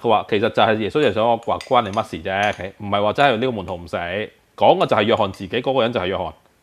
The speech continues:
<laughs>自編自導自演。但係我始終有時覺得約翰呢個傻仔成日都係，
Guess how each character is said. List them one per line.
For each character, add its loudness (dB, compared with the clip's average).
<laughs> -4
自 -2
編 0
自 -4
導 -2
自 -12
演。 -10
但 2
係 0
我 4
始 -8
終 -4
有 2
時 -8
覺 0
得 0
約 -2
翰 -2
呢 -6
個 -2
傻 -4
仔 -4
成 -6
日 -12
都 -2
係， -2